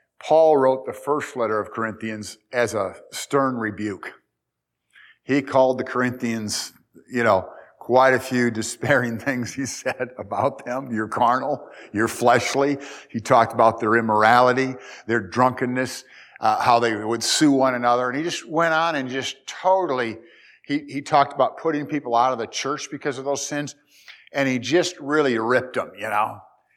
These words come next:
Then he writes, after they repent and a lot of them get right and the church is doing better, he writes this letter.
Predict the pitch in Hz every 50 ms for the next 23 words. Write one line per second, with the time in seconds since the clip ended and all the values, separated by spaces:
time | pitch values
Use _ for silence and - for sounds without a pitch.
0 | _ _ _ _ _ 117 131 160 196 226 247 226 180 147 151 151 151 147 147 -
1 | 123 147 170 196 202 - 220 208 196 156 139 139 135 135 - - 165 151 147 143
2 | 143 - 131 127 127 127 127 123 123 120 113 120 113 - 113 120 120 120 120 120
3 | - - - 107 107 101 - - 143 131 127 131 - 123 98 - - 127 123 117
4 | 110 107 104 127 135 127 120 113 113 123 120 117 123 127 127 123 123 - 110 117
5 | 156 185 - - - 113 90 85 78 76 80 -